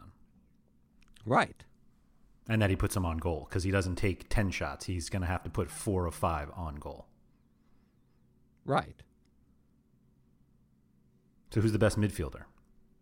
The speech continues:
Speaker 2: I don't think there's a best.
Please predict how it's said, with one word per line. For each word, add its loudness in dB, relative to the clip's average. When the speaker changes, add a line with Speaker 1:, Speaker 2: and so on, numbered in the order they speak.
Speaker 2:
I 8
don't 8
think 6
there's 8
a 8
best. 4